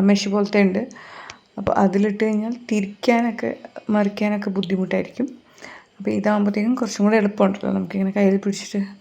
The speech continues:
മറിക്കാനും തിരിക്കാനൊക്കെ. അപ്പോൾ അതുകൊണ്ടാണ് ഈ സംഭവം, സംഗതി തന്നെ ഉപയോഗിക്കുന്നത്. അപ്പോൾ ഈ കുറച്ച് വലിയ മീനായതുകൊണ്ട് തന്നെ അതിൻ്റെ അകത്തൊന്ന് വെച്ച്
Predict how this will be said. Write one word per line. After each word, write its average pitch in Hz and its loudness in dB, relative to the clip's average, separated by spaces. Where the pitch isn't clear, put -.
മറിക്കാനും 190 -4
തിരിക്കാനൊക്കെ. 185 -6
അപ്പോൾ - -4
അതുകൊണ്ടാണ് 202 4
ഈ - 0
സംഭവം, 190 2
സംഗതി 202 4
തന്നെ 190 -2
ഉപയോഗിക്കുന്നത്. - -2
അപ്പോൾ - -14
ഈ - -20
കുറച്ച് 196 -6
വലിയ 190 0
മീനായതുകൊണ്ട് 190 0
തന്നെ 190 -2
അതിൻ്റെ 196 -6
അകത്തൊന്ന് 190 -6
വെച്ച് 202 -2